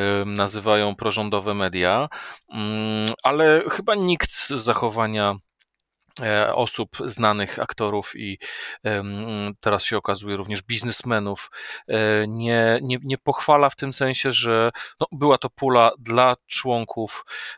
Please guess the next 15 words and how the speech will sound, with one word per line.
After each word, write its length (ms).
em, 560
tak 180
zwanej 360
grupy 280
zero, 340
czyli 440
tych, 160
którzy 220
są 260
na 180
froncie 380
walki 400
z 80
koronawirusem. 880
Em, 480